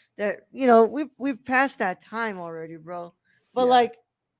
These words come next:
Speaker 1: you know,
Speaker 2: The OnlyFans jokes and the
Speaker 1: Yeah.
Speaker 2: vagina jokes and the dick jokes. It's like, all right, guys, what are
Speaker 1: But
Speaker 2: we
Speaker 1: it's,
Speaker 2: doing?
Speaker 1: it's fucking Jericho, bro.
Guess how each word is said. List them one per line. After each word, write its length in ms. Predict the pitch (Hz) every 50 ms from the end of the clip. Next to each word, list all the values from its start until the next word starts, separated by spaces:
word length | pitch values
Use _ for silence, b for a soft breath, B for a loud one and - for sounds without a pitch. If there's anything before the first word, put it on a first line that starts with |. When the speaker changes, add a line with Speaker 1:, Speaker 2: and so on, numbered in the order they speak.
| _ _ _ _
Speaker 1:
you 140 | 254 285
know, 180 | 262 254 262 262
Speaker 2:
The 60 | 175 131
OnlyFans 640 | 123 131 131 135 135 127 131 143 131 131 131 131
jokes 840 | 123 110 104 120 123 123 120 120 120 120 120 120 117 117 117 117 - 139
and 180 | 135 139 143
the 60 | 143
Speaker 1:
Yeah. 160 | 139 139 139 127
Speaker 2:
vagina 460 | 117 113 110 104 107 107 104 104 101
jokes 540 | 95 90 98 101 104 104 104 104 101 - -
and 80 | 143
the 80 | 139 123
dick 360 | 127 - 95 90 90 - -
jokes. 480 | - 85 82 85 82 82 85 85 - 110
It's 140 | 107 -
like, 180 | 110 90 73 71
all 160 | 90 98 78
right, 200 | 71 60 50 - -
guys, 420 | - - - - - - - -
what 140 | 101 196 95
are 40 | 92
Speaker 1:
But 120 | - 320
Speaker 2:
we 60 | 349
Speaker 1:
it's, 120 | 339 - -
Speaker 2:
doing? 120 | 330 -
Speaker 1:
it's 80 | - -
fucking 440 | 330 381 381 - - 392 294 220 170
Jericho, 760 | 156 - - - 85 123 180 214 202 - - - 127 127 - _
bro. 400 | - - 143 156 156 - 202 202